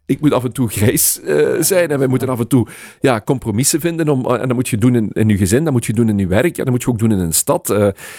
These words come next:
en, en goed, ik voel dat mensen toch veel graag, veel liever hebben, eh, dat, eh, ja, veel scherpere standpunten. Terwijl ik denk, als je met mensen spreekt, weten ze het ook... dat het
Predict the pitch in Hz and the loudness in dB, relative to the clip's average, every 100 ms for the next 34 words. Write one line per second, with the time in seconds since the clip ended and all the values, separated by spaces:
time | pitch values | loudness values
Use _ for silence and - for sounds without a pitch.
0 | - - 113 117 117 107 - - 165 - | -16 -4 -2 0 0 -2 -4 -2 -2 -2
1 | - 170 147 117 151 - 156 - 143 117 | -4 -2 0 -2 -4 -2 -4 -2 0 0
2 | 110 127 143 - - - 135 131 139 110 | 0 0 -2 -6 -8 0 2 2 0 0
3 | 123 151 117 69 92 98 98 90 - - | 0 -2 -4 -4 -2 0 0 -2 -6 -4
4 | 87 76 76 80 107 - 92 104 - 147 | -2 -2 -4 -4 -4 0 0 0 0 0
5 | 117 78 78 - - - - 151 180 - | 0 -2 -6 -10 -16 -20 -2 0 0 -2
6 | 151 117 107 - 175 - 117 95 123 110 | -6 -4 -4 -2 -2 -2 -4 -2 -2 0
7 | 110 98 135 131 - 101 110 104 90 - | 0 0 0 0 -2 0 0 -2 -4 -2
8 | 185 - 107 90 85 127 185 123 104 - | -2 0 0 0 0 0 0 0 -2 -6